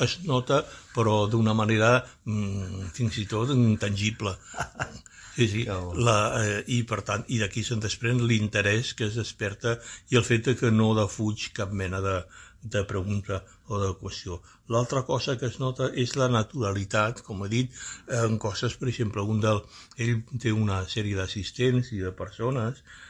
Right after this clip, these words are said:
Speaker 1: eh, però fins i tot hi ha un assistent que no falla mai i que no, i que sempre està al seu costat i sempre, i sempre l'ajuda, no? Un monjo ja gran,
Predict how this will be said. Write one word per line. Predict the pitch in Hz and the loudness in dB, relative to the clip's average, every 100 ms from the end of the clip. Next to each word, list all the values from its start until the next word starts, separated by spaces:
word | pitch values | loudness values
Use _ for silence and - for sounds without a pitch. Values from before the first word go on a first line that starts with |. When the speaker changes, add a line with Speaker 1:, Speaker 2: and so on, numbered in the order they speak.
| - 120 | -14 -6
Speaker 1:
eh, | 110 104 98 | -2 0 -2
però | 101 104 | -2 -4
fins | - 110 - | -2 -2 -4
i | 101 | -6
tot | 127 | -2
hi | 110 | 0
ha | 110 | 2
un | 113 | 2
assistent | 104 123 101 - 117 113 | 0 -4 -6 -2 -2 0
que | 110 | 0
no | 113 | -2
falla | - 110 110 104 | -2 -2 0 2
mai | 113 117 107 104 - - - - | 4 2 2 -2 -10 -20 -18 -8
i | 113 | -6
que | - 107 | -2 0
no, | 107 98 95 92 101 | 2 2 0 -2 -4
i | |
que | 101 | -4
sempre | 104 127 123 117 101 | 2 4 4 2 -2
està | - 101 | 0 -2
al | |
seu | - 101 | -2 -6
costat | 98 101 - 110 120 104 | -6 -8 -2 -2 -2 -8
i | |
sempre, | 101 98 101 101 95 95 - - - - - | -8 -10 -8 -4 -4 -6 -16 -20 -20 -20 -8
i | 113 | -6
sempre | - 107 104 101 98 | -2 -4 -4 -4 -2
l'ajuda, | 95 95 139 139 123 147 - | -2 2 4 6 6 6 -2
no? | 107 104 135 - - _ | -8 -8 -8 -16 -20 _
Un | 104 95 | -4 0
monjo | 107 98 95 | 0 -2 -4
ja | 92 | -6
gran, | 92 120 120 135 | 2 4 4 0